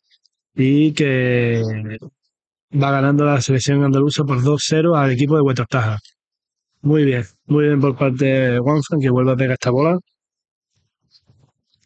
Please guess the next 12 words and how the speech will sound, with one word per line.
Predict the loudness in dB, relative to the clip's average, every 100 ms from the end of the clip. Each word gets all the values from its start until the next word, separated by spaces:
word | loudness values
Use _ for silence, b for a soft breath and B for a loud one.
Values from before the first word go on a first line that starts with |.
| -12 -6
Pega | -2 -2
su | -2
segunda | -2 0 2 2
bola | 2 0 0 2
y, | 0 0 -6 -20 -20 -20 _ _ -20 _ _ _ -6
pues, | -2 -2
obliga | 0 0 0 0 0
a | 0
que | 0
vuelvan | 2 2 2 0
a | 0
ganar. | 0 0 0 0 -2